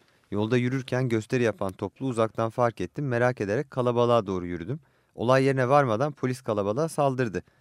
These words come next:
Beni de gösterici sanarak gözaltına aldılar. Polisler beni dövdü. Çok korkmuştum. Ne söyledilerse kabul ettim.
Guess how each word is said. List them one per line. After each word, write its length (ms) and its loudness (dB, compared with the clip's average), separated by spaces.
Beni 160 2
de 60 2
gösterici 420 -2
sanarak 420 -4
gözaltına 500 0
aldılar. 380 -8
Polisler 500 0
beni 220 0
dövdü. 320 2
Çok 220 -2
korkmuştum. 600 -2
Ne 100 0
söyledilerse 580 -2
kabul 280 -2
ettim. 280 -6